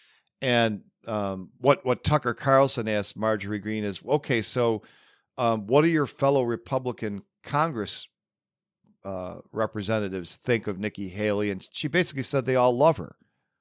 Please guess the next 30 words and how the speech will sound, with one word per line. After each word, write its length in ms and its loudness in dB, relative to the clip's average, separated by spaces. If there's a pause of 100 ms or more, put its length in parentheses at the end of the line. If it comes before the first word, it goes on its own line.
(140)
Of 60 -18
course 300 4
they 140 -2
do. 260 -6
She's 260 -4
a 60 -2
neocon. 800 -2 (420)
She's, 720 -2 (300)
you 140 -2
know, 320 -2
on 320 4
board 380 2
with 160 0
the 160 -4
empire. 720 -2 (540)
And 380 0
secretly, 960 -2 (140)
uh, 160 4
all 400 10
of 140 2
them 280 2
are 280 2
as 180 -4
well. 320 2 (180)
I 80 -2
mean, 160 4
of 80 -2
course, 320 6
I'm 160 2
excluding 760 -2